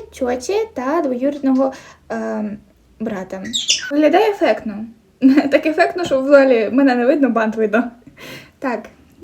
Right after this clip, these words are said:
зараз ми подивимося, е, від-, не чекайте найкращого моменту, ловіть будь-який та робіть його найкращим. Я його не розпаковувала, я не знаю, що там.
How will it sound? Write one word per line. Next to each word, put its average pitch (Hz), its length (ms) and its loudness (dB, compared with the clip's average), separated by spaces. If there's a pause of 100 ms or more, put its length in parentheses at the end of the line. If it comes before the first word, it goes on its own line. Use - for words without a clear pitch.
зараз 247 480 -6
ми 226 240 -6
подивимося, 220 720 -2 (400)
е, 226 180 -4
від-, 277 200 -4 (1800)
не 330 80 0
чекайте 277 440 -2
найкращого 240 560 -2
моменту, 311 500 0
ловіть 262 300 0
будь-який 277 600 0
та 262 280 -2
робіть 247 300 -4
його 233 180 -4
найкращим. 233 720 -8 (100)
Я 453 200 2
його 294 180 0
не 302 380 2
розпаковувала, 359 640 0
я 269 180 2
не 262 100 2
знаю, 208 220 -6
що - 180 -6
там. 440 420 0